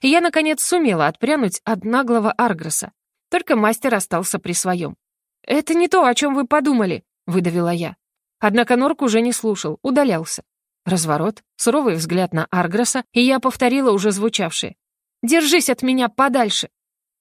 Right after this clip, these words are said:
Лучший адепт Академии Торна промолчал, но взгляд... Его взгляд сказал, что Лекс будет поступать так, как посчитает нужным,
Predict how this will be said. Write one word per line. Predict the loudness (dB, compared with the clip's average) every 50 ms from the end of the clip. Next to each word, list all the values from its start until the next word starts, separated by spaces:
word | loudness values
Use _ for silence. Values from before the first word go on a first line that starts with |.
| _ _ _ _ _ -4
Лучший | -2 -2 0 0 0 0 0
адепт | 0 2 2 0 0 0 -6 -8
Академии | -4 -4 -4 -2 0 0 0 0 -2 -2
Торна | 0 0 0 0 0 -2 -2
промолчал, | -2 0 0 0 0 0 -2 -4 -4 -2 -2 -2 -2 -4 -6 _ _ -6
но | -2 0 0 0
взгляд... | 0 -2 -4 -4 -2 0 0 0 0 -2 -4 _ _ _ _ _ _ _ -4
Его | 0 2 2 2 4 2 2
взгляд | 0 0 0 0 0 0 0 -2 -4
сказал, | -2 -2 -2 0 0 -2 -2
что | -2 0 0 2
Лекс | 2 2 2 0 -2 -4
будет | -4 -2 -2 0 -2 -2 -2
поступать | -2 -6 -4 -2 -4 -2 0 0 0 0 -2 _
так, | -2 -2 -2 -2 -2 -6 -18 _
как | -4 -4 -4 -4 0
посчитает | -2 0 0 2 0 0 0 0 0 0 0
нужным, | 0 0 2 2 0 0 -2 -4 -6 -6